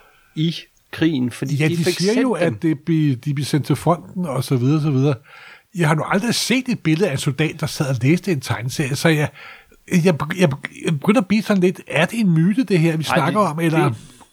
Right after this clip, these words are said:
Speaker 1: okay, det må vi undersøge senere.
Speaker 2: Ja, det er nok, jamen det, du ved godt, jeg begynder sådan at blive sådan lidt, øh, kildekritisk på mine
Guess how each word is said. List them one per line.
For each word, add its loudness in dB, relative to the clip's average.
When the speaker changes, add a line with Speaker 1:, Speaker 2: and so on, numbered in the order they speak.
Speaker 1:
okay, -8
det 2
må 4
vi 0
undersøge -2
senere. -2
Speaker 2:
Ja, 4
det 2
er 2
nok, 2
jamen 2
det, 0
du -2
ved 4
godt, 0
jeg 2
begynder 0
sådan 0
at 2
blive 0
sådan 0
lidt, 0
øh, 0
kildekritisk -2
på 0
mine 0